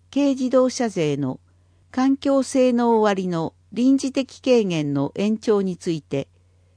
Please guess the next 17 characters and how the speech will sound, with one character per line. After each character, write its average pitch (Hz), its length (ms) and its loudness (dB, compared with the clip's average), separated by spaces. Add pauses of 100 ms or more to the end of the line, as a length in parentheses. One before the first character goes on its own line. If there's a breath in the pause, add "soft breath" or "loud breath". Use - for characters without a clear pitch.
(240)
さ - 220 -4
ら 269 120 0
な 190 160 -2
る 147 240 -2
延 185 180 0
長 165 320 -2
は 151 200 -2 (320)
断 254 260 2
じ 160 160 -10
て 143 200 -2
行 - 240 -6
わ 185 280 0
な 165 160 -4
い 156 80 -6
こ 143 160 -8
と。 - 240 -8 (1900)
五、 - 240 0